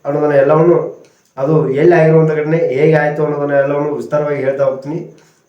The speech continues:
ನೀವೇನಾದ್ರೂ ಹೊಸಬ್ರು ನಮ್ಮ ಚಾನಲ್‌ಗೆ ಭೇಟಿ ಕೊಟ್ಟಿದ್ರೆ ದಯವಿಟ್ಟು ಸಬ್ಸ್ಕ್ರೈಬ್ ಮಾಡ್ಕೊಡ್ರಿ, ಹಾಗೆ ಬೆಲ್ ಐಕನ್ನ ಪ್ರೆಸ್ ಮಾಡ್ಕೊಡ್ರಿ ಅಂತ ಕೇಳ್ಕೊತೀನಿ. ಈ ಒಂದು ಘಟನೆ ಏನು ನಮ್ಮ ಒಂದು ಕರ್ನಾಟಕ ಕಿರೀಟ ಅಂತೀವಲ್ಲ, ಬೀದರ್ ಜಿಲ್ಲೆಯಲ್ಲಿ,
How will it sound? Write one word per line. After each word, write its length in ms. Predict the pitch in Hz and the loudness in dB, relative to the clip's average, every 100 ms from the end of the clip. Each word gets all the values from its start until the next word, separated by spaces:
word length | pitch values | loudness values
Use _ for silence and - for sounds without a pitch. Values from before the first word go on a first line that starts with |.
| 127 | -12
ನೀವೇನಾದ್ರೂ 560 | 131 147 151 147 - | -4 -2 0 0 -4
ಹೊಸಬ್ರು 360 | 127 127 175 165 | -6 -2 0 2
ನಮ್ಮ 200 | 160 151 | 2 0
ಚಾನಲ್‌ಗೆ 360 | 147 151 151 | -2 -4 -4
ಭೇಟಿ 200 | 135 135 | -6 -8
ಕೊಟ್ಟಿದ್ರೆ 680 | 151 143 160 160 117 - - - _ _ _ - | -8 -6 -4 0 -2 -2 -12 -20 _ _ _ -10
ದಯವಿಟ್ಟು 320 | 127 139 139 | -6 -4 -4
ಸಬ್ಸ್ಕ್ರೈಬ್ 360 | 135 127 165 175 | -6 -4 2 2
ಮಾಡ್ಕೊಡ್ರಿ, 600 | 160 156 156 170 - - _ - | 2 0 -2 -4 -8 -16 _ -12
ಹಾಗೆ 200 | 135 139 | -6 -2
ಬೆಲ್ 240 | 135 143 | 0 0
ಐಕನ್ನ 260 | 139 143 143 135 - - _ _ _ - | 2 0 -2 -4 -8 -20 _ _ _ -2
ಪ್ರೆಸ್ 260 | 160 160 | 0 2
ಮಾಡ್ಕೊಡ್ರಿ 360 | 160 147 147 143 | -2 -2 -4 -4
ಅಂತ 120 | 120 | -6
ಕೇಳ್ಕೊತೀನಿ. 760 | 120 127 123 131 160 202 - - _ _ _ _ _ _ _ _ _ _ _ - | -6 -6 -4 -6 -6 -6 -10 -20 _ _ _ _ _ _ _ _ _ _ _ -2
ಈ 40 | |
ಒಂದು 520 | 165 185 170 139 - 123 | 2 4 4 2 -2 -8
ಘಟನೆ 640 | 131 170 214 - - - - - _ - | -8 -4 0 0 -2 -6 -12 -20 _ -6
ಏನು 280 | 147 175 175 | 0 2 4
ನಮ್ಮ 160 | 165 | 4
ಒಂದು 240 | 165 156 151 | 2 2 0
ಕರ್ನಾಟಕ 320 | 151 165 170 | 0 0 2
ಕಿರೀಟ 340 | 165 160 156 | 0 0 0
ಅಂತೀವಲ್ಲ, 600 | 160 156 156 160 - - | 2 2 2 0 -2 -10
ಬೀದರ್ 320 | 127 135 160 | -8 0 2
ಜಿಲ್ಲೆಯಲ್ಲಿ, 640 | 156 151 151 165 180 - - | 2 2 2 2 -2 -6 -16